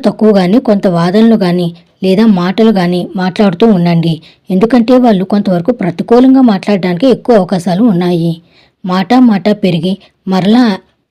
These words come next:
అది ఇబ్బందులు కలగడానికి అవకాశం ఉంటుంది. కాబట్టి మాటపరమైనటువంటి పట్టింపులు రావడానికి అవకాశం ఉంది.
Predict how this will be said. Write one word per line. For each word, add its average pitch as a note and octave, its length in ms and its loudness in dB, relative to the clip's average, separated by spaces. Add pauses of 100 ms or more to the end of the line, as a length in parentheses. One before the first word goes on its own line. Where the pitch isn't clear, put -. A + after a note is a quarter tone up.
(120)
అది F#3+ 280 0 (140)
ఇబ్బందులు A#3 420 2
కలగడానికి F#3 520 0
అవకాశం G3 420 0
ఉంటుంది. E3 440 -2 (320)
కాబట్టి F#3 440 0 (220)
మాటపరమైనటువంటి A#3+ 1040 2
పట్టింపులు G#3+ 460 -2
రావడానికి F3+ 560 -2
అవకాశం F#3 500 -2
ఉంది. E3 320 -2